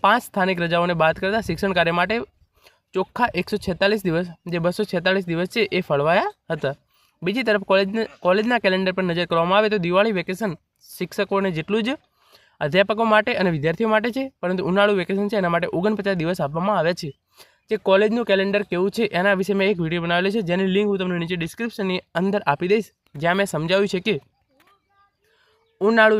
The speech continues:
વેકેશન ક્યારે પડશે અને કેટલું પડશે, દિવાળી વેકેશન ક્યારે પડશે અને કેટલું પડશે. એ પછી મેં એ પણ સમજાવ્યું છે કે સેમેસ્ટર એક, ત્રણ અને પાંચની પરીક્ષાઓ છે એ ક્યારે લેવાશે, સેમેસ્ટર બે, ચાર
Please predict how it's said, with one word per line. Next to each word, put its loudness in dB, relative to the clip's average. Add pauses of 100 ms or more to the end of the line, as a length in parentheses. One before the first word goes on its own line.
વેકેશન -2
ક્યારે 2
પડશે -2 (140)
અને -2
કેટલું -4
પડશે, -2 (340)
દિવાળી 4
વેકેશન -2 (140)
ક્યારે 2
પડશે -6 (100)
અને -2
કેટલું -4
પડશે. -2 (640)
એ -2
પછી 0 (300)
મેં -4
એ 4
પણ -2
સમજાવ્યું 2
છે -2
કે -2
સેમેસ્ટર -2
એક, 0 (120)
ત્રણ 0
અને 0 (120)
પાંચની -2
પરીક્ષાઓ 0
છે -2
એ -2
ક્યારે 2
લેવાશે, -2
સેમેસ્ટર -6
બે, 0
ચાર -4